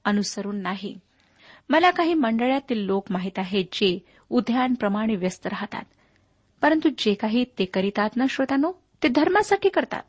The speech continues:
माझ्या प्रिय बहीण भावांनो, काय आपणाजवळ ख्रिस्त आहे? काय जे नीतिमत्व येशू ख्रिस्तामध्ये परमेश्वराने देऊ केले आहे, ते आपण स्वीकारले आहे? कोणत्याच दुसऱ्या आधारावर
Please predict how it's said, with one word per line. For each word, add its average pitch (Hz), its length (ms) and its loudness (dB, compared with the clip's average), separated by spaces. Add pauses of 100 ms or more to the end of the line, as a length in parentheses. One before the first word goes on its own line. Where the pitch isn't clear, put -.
(960)
माझ्या 285 240 2
प्रिय 339 300 2
बहीण 208 400 -2
भावांनो, 196 540 -2 (360)
काय 262 220 0
आपणाजवळ 226 580 -2 (100)
ख्रिस्त - 300 -6
आहे? 202 260 -2 (640)
काय 262 360 4
जे 196 140 -6
नीतिमत्व 247 600 0 (100)
येशू 202 320 -2
ख्रिस्तामध्ये 202 640 -4
परमेश्वराने 247 920 -2
देऊ 196 280 0
केले 196 180 -6
आहे, 196 240 -4
ते 202 240 -6
आपण 220 360 -2
स्वीकारले 185 640 -2
आहे? 254 320 -6 (840)
कोणत्याच 320 520 0
दुसऱ्या 240 340 -2
आधारावर 202 560 0